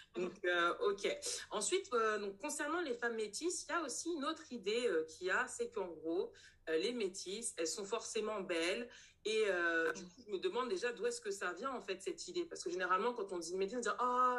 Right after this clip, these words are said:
Speaker 2: la belle métisse, » et cetera. Et c'est bien, c'est bien qu'elle soit perçue comme belle. Mais pourquoi est-ce qu'il y a ces... pourquoi cette idée, elle est aussi présente, en fait ?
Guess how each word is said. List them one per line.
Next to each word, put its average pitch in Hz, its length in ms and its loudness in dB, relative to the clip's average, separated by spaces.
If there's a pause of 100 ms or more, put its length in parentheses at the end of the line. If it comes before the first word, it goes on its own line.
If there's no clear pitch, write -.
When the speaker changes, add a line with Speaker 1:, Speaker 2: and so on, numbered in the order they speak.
Speaker 2:
la 233 140 0
belle 233 260 0
métisse, » 233 320 -4
et 208 80 -6
cetera. 190 320 -4
Et 196 60 4
c'est 269 160 0
bien, 247 240 6
c'est - 180 0
bien 320 200 2
qu'elle 190 120 -2
soit - 180 -4
perçue - 280 -14
comme 170 260 -4
belle. 160 240 -2 (360)
Mais 175 80 4
pourquoi 226 340 4
est-ce 311 140 0
qu'il 202 100 4
y 196 40 2
a - 40 -2
ces... - 380 2
pourquoi 262 200 0
cette 196 280 0
idée, 208 160 0
elle 208 140 4
est - 20 2
aussi 165 320 -4
présente, 202 480 0
en 165 100 -6
fait ? - 320 -6